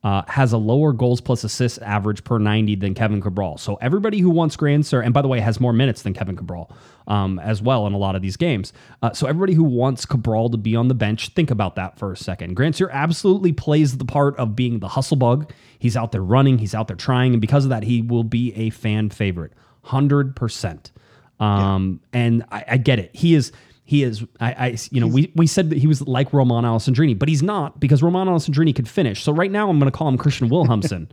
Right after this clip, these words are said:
Speaker 1: <laughs> right? He's got the speed, he's got the hustle, but there's no finishing in him.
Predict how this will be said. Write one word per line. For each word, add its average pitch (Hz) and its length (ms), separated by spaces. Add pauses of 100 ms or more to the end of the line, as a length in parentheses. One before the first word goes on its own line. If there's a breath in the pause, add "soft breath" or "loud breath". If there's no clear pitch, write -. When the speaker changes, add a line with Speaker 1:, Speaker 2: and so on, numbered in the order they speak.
(120)
Speaker 1:
<laughs> - 140
right? 151 140
He's 147 200
got 185 160
the 180 80
speed, 175 260
he's 127 100
got 185 200
the 123 60
hustle, 156 340
but 120 340
there's 135 220
no 156 180
finishing 127 640
in 107 180
him. 107 300